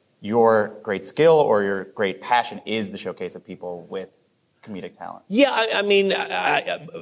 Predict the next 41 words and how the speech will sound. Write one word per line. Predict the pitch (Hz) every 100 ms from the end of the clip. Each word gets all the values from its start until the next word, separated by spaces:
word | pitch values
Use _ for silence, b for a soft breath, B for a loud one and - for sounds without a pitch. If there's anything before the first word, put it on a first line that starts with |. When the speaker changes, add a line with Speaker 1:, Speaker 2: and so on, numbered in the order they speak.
| -
Speaker 2:
I | - 175
just | 190 143
want | 143 - -
everybody | 117 117 110 98
to | 95
look | 85 95 82
great | 80 90 90 85
on | 78
screen | 76 - 85 80
and | 76 76
be | 80 80
great | 73 80 73
on | 71 -
screen. | - - 80 76 85
And, | 92 90 85 87
and | 95 90
I | 98 117
was, | 117 101 101 101 - -
having, | 85 113 101 95
having | - 113 104
been | 92
an | 92
actor | 85 92 - 117
for | 113 123
years, | 113 117 113 117 104
you | 101
know, | 87
I, | 98 110
I |
made | 117 110 98
my |
living | 92 85 98 82
being | 80 80
an | 80
actor | 78 -
for, | 76
like, | 71 71
fifteen | 101 - 82 78
years. | 85 80 73
I |
was | 71 - - 233